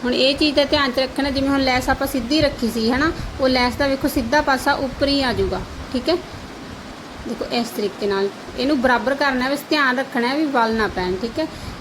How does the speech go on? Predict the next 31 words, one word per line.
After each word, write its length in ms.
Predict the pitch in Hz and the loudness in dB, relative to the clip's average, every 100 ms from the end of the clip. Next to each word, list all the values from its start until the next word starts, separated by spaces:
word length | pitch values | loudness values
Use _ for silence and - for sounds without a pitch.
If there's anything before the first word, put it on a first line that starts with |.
| - | -6
ਇੱਧਰ 240 | 233 247 | -2 0
ਉੱਧਰ 220 | 269 240 233 | -2 0 0
ਨਾ 120 | 233 226 | -2 0
ਹੋ 140 | 196 | 0
ਜੇ, 200 | 190 269 | 0 0
ਬਸ 200 | 302 254 - | -2 -4 -2
ਇਸ 180 | 247 - | -2 -2
ਚੀਜ਼ 180 | 277 269 | -2 0
ਦਾ 80 | 285 | 0
ਹੀ 60 | 277 | 0
ਧਿਆਨ 260 | 277 254 | 0 2
ਹੁੰਦਾ 220 | 240 208 | 2 2
ਹੈ। 80 | 247 - - - - - - - - - - - - - - - - - - - - - - - - - - - - - - - - - - - - - - - - - - | 0 -4 -12 -12 -14 -14 -14 -14 -14 -14 -14 -14 -14 -14 -14 -14 -12 -12 -12 -12 -10 -8 -8 -8 -10 -12 -12 -12 -12 -14 -14 -14 -14 -14 -14 -14 -14 -14 -14 -14 -14 -14 -8
ਜੇ 180 | 196 262 | 0 2
ਆਪਾਂ 220 | 269 302 294 | 2 4 2
ਸ਼ੁਰੂ 220 | 277 277 | 4 4
ਤੋਂ 140 | 294 339 | 4 4
ਹੀ 60 | |
ਸਹੀ 280 | 339 285 302 | 4 4 4
ਤਰੀਕੇ 340 | 320 320 320 294 | 4 2 4 2
ਨਾਲ 140 | 277 | 4
ਲੈਸ 240 | 262 262 285 | 2 2 2
ਲਾਵਾਂਗੇ, 500 | 254 247 262 277 294 - | 2 2 0 0 0 2
ਫੇਰ 240 | 269 262 | 4 4
ਹੀ 100 | 294 294 | 4 2
ਆਪਣੀ 300 | 294 277 277 | 2 -2 0
ਫਿਨਿਸ਼ਿੰਗ 380 | 262 254 285 | 0 0 0
ਦੇ 120 | 277 269 | 2 2
ਨਾਲ 200 | 262 240 | 2 2
ਲੱਗਦੀ 440 | 202 180 175 | 2 2 0
ਹੈ। 80 | 180 | 0